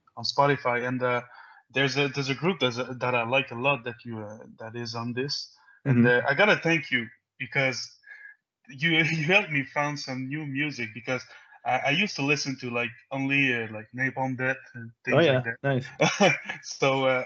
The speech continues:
Speaker 1: I saw there's some too, like, it's a group named, uh, Yautja. I don't know how to, uh, how to, how to
Speaker 2: Oh,
Speaker 1: say it.
Speaker 2: Yautja, yeah.
Speaker 1: Yeah,
Speaker 2: Yeah.
Speaker 1: yeah. Like, uh, Tethered and, uh, these songs. Yeah, these, <laughs> oh,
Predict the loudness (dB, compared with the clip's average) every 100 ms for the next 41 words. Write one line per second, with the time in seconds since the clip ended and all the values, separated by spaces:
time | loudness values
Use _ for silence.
0 | -4 -4 -2 0 2 0 0 -2 -2 -6
1 | -2 -2 -4 -16 -20 -10 -4 -2 -4 -2
2 | -4 0 2 2 0 0 0 -2 0 0
3 | 2 -2 -2 -2 -4 -4 -4 -6 -10 -12
4 | -8 -8 -8 -8 -8 -8 -4 2 2 4
5 | 6 8 8 6 2 -4 2 2 2 -2
6 | -4 -2 0 0 0 -10 _ -4 -4 -4
7 | -4 -6 -4 -2 2 0 0 -6 -8 -8
8 | -10 -12 -10 -8 -6 -2 -2 -4 -12 _
9 | -6 -4 -2 -2 -2 -4 -8 -8 -4 0